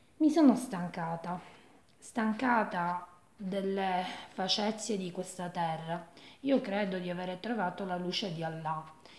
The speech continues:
Ieri a mare riflettevo e riflettevo sul versetto ventiquattro: "Allah è la luce dei cieli e della terra e su questa terra ha posto una grandissima luce che guida verso di lui, che è Gesù."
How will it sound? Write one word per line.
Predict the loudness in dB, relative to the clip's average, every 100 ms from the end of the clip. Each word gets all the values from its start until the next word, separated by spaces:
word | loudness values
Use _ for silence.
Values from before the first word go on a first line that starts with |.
| -12
Ieri | -2 0 2
a |
mare | 0 2 2 2
riflettevo | -2 -2 2 2 2 -2 -2 0 0 0
e | -2
riflettevo | -2 0 -2 0 2 2
sul | 0 -2
versetto | -2 -2 0 -2 -2 -4
ventiquattro: | -4 -6 -6 -4 -4 -4 -6 -2
"Allah | 0 0 -2
è | -4
la | -2 0
luce | 0 -2 -2
dei | -2 0
cieli | 2 2 0
e |
della | -2 -4 -2 -4
terra | -4 -6 -6 -6 -6 -8 -18 -20 -20 -8
e | -6
su | -4 -4
questa | -2 -2 0 0
terra | 2 0 0 -2 -2 0
ha | -4
posto | -2 -2 -2 -2 0 0 -2 -10 -20 -20 _
una | 2 4 4 0 -4 -8 -10 -12 -12
grandissima | -8 -2 2 4 2 -2 -6 -2 -2
luce | -2 -2 -2 -4
che | -8
guida | -2 0 0
verso | -2 -6 -6
di | -6 -4
lui, | -6 -8 -6
che | -6
è | -4
Gesù." | -4 -6 -8 -12